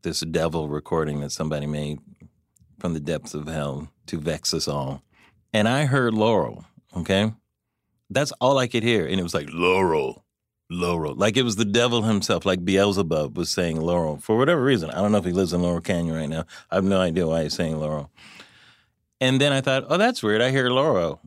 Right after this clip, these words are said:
You know, I don't know who's hearing Yanny. Like, I, I thought, "Are white people hearing Yanny?" 'Cause that would be amazing, by the way, <laughs> if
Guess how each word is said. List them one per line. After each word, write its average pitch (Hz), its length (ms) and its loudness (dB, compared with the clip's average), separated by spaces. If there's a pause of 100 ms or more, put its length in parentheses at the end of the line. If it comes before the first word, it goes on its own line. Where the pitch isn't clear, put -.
You 104 160 0
know, 98 120 4
I 87 140 0
don't 120 100 2
know 110 120 2
who's 104 180 2
hearing 90 220 2
Yanny. 87 360 0 (160)
Like, 135 200 0 (120)
I, 156 200 2
I 165 100 2
thought, 120 240 0
"Are 208 140 2
white 208 240 4
people 311 160 2
hearing 285 260 4
Yanny?" 285 460 4
'Cause 156 160 0
that 226 180 6
would 180 80 2
be 160 100 4
amazing, 135 720 0
by 123 200 2
the 107 100 0
way, 95 340 2
<laughs> - 60 -20
if 147 220 2